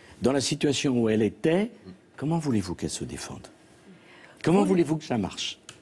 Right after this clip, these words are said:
Speaker 2: Vous lui reprochez
Speaker 1: Pardon,
Speaker 2: aussi
Speaker 1: voilà. C'est, non, mais pour moi, c'est important ce que je vous dis. Je, je, je, je, je ne fuis pas, au contraire,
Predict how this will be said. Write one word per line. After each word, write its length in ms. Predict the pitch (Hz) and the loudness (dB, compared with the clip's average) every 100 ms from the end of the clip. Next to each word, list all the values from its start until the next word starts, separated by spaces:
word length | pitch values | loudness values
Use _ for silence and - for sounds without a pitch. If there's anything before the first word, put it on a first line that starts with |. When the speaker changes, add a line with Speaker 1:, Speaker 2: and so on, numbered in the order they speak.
| - 254 | -10 -6
Speaker 2:
Vous 200 | 190 311 | 0 2
lui 100 | 330 | 0
reprochez 280 | - 240 | 0 -2
Speaker 1:
Pardon, 180 | - 127 117 | 0 0 2
Speaker 2:
aussi 60 | |
Speaker 1:
voilà. 300 | 98 104 87 - | 2 2 0 -4
C'est, 260 | - 139 - - | 0 0 0 0
non, 100 | 131 | 2
mais 140 | 107 - - - - - - | 2 0 -14 -20 -20 -12 -2
pour 100 | 165 | 2
moi, 140 | 240 | 4
c'est 120 | 233 | 2
important 440 | 180 180 185 262 240 | 0 0 0 2 2
ce 80 | - | 2
que 100 | 131 | 0
je 120 | 113 | 2
vous 60 | 110 | 2
dis. 180 | 110 | 2
Je, 140 | 87 120 113 | 2 0 0
je, 280 | 101 120 98 | -2 0 -2
je, 120 | 71 - | -2 -4
je, 140 | 120 110 - - | -2 -2 -6 -16
je 120 | - 107 | 0 2
ne 80 | |
fuis 200 | 104 208 | 2 2
pas, 200 | 196 277 | 2 2
au 60 | 269 | 2
contraire, 480 | 175 170 190 151 | 0 0 0 0